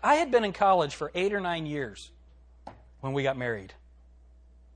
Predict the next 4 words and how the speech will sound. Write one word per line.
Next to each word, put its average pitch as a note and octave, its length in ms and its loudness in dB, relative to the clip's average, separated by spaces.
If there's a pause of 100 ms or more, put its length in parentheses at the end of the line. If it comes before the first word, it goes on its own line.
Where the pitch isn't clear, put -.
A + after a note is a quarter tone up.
(1200)
And D#3+ 140 4
I D#3 120 8
transferred G3 680 0
in E3 260 -4